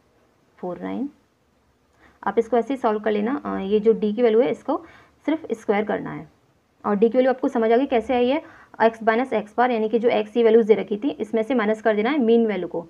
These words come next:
ये जो थर्टी एट पॉइंट थ्री है इसको, तो इसे सॉल्व करेंगे तब आएगा सेवन पॉइंट टू नाइन, ज़ीरो पॉइंट फ़ोर नाइन, वन पॉइंट सिक्स नाइन,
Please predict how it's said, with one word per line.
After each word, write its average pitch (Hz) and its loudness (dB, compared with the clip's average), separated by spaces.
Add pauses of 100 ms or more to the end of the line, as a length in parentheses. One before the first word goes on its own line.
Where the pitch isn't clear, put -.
(160)
ये 202 -2
जो 214 0
थर्टी 214 -2
एट 233 -2
पॉइंट 240 -2
थ्री 269 -6
है 359 -6 (180)
इसको, 185 -10 (840)
तो 180 -8
इसे 208 -10
सॉल्व 214 -2
करेंगे 208 -4
तब 208 -6
आएगा 190 -8 (1120)
सेवन 190 -10
पॉइंट 202 -8 (200)
टू 180 -8
नाइन, 185 -8 (1700)
ज़ीरो 196 -8
पॉइंट 208 -10
फ़ोर 180 -12
नाइन, 185 -10 (1120)
वन 190 -6
पॉइंट 214 -8 (260)
सिक्स - -14
नाइन, 190 -8